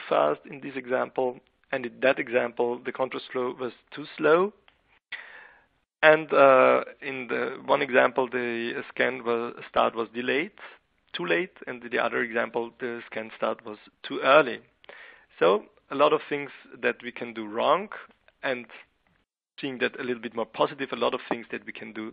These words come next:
good. So now we, uh, we already learned a lot or heard a lot. As more iodine, as higher the contrast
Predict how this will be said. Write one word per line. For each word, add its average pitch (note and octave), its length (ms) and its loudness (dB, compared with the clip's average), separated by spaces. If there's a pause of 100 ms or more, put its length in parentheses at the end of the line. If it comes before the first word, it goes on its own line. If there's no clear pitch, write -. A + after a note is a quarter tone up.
good. A#2 140 -6 (1080)
So A#3 60 -6
now A3+ 200 6
we, G3+ 200 -2 (100)
uh, E3 240 4
we E3+ 120 -2
already D#3+ 320 0
learned B2+ 300 0
a A#2+ 40 -8
lot E3+ 260 -4
or B2 220 0 (160)
heard D#3+ 160 4
a F#3+ 60 0
lot. F#3 260 0
As - 100 -10
more C3+ 240 -2
iodine, D#3 480 2
as C#3 120 -14
higher C3 320 0
the A#2+ 100 -10
contrast - 500 -6